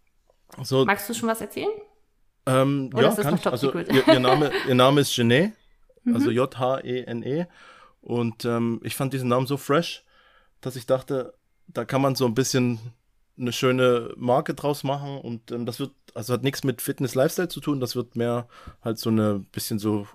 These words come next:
Speaker 1: Hugo Boss Armani mäßig so ein bisschen die Richtung gehen an Klamotten. Und, ähm, da ist jetzt auch der Drop für die nächsten drei Wochen ist ja angesetzt,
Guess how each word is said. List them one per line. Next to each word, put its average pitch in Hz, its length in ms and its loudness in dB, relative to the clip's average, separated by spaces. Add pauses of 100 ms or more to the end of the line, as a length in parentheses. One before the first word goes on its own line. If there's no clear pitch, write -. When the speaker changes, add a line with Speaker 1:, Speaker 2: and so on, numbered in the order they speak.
(260)
Speaker 1:
Hugo 113 220 0
Boss 107 260 0
Armani 110 340 0
mäßig 123 340 -4
so 117 140 -4
ein 107 80 -2
bisschen 110 380 -8 (480)
die 127 60 -2
Richtung 139 380 -2
gehen 135 320 0 (440)
an 123 140 -6
Klamotten. 120 520 -2 (540)
Und, 110 640 -2
ähm, 107 200 -4
da 117 160 -2
ist 127 100 -6
jetzt 131 200 -2
auch 131 120 2
der 135 160 -2
Drop 123 260 2
für 123 100 -8
die 117 100 -4
nächsten 117 460 -4 (180)
drei 110 240 0
Wochen 117 260 -2
ist - 120 -8
ja 107 120 -2
angesetzt, 117 640 -6